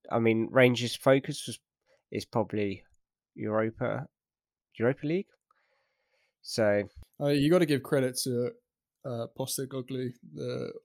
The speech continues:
Speaker 2: Aussie manager for Celtic. He came in there and everybody slated him because he's not really a well-known name. And I imagine he has to work double as hard because he's Australian,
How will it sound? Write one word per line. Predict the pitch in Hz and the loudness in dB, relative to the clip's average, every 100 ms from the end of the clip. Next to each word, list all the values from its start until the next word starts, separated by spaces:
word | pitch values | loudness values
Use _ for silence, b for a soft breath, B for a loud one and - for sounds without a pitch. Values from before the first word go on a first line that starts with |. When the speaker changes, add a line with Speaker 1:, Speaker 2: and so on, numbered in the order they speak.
| - - | -16 -6
Speaker 2:
Aussie | 139 131 131 | -4 -2 -2
manager | 123 123 123 135 | -2 -4 -8 -10
for | 135 | -8
Celtic. | 127 131 123 127 139 - | -8 -6 -6 -6 -10 -10
He | - | -8
came | - 127 120 | -4 -4 0
in | 120 | 0
there | 120 120 113 b b b b b _ - | 0 -2 -6 b b b b b _ -12
and | 120 117 - _ - | -10 -10 -14 _ 4
everybody | 160 147 143 | 6 6 6
slated | 131 - 131 127 - | 4 4 2 0 -2
him | 123 | 0
because | 120 123 120 - - | 0 -2 -4 -6 -8
he's | - 127 | -6 -2
not | 139 131 | 0 0
really | 120 | -2
a | |
well-known | 117 127 120 117 113 113 | 0 0 0 0 -2 -4
name. | 113 117 113 - _ _ _ | -2 0 -2 -6 _ _ _
And | - | -8
I | 120 | 0
imagine | 123 127 127 | 2 2 0
he | 120 | -2
has | 113 | -2
to | - | -4
work | 117 117 | -4 -4
double | - 120 120 | -4 -4 -4
as | 117 | -2
hard | 123 120 - | -2 -2 -4
because | - 117 | -8 -8
he's | 120 | -8
Australian, | 127 - 120 117 120 123 123 | -8 -6 -4 -4 -6 -6 -10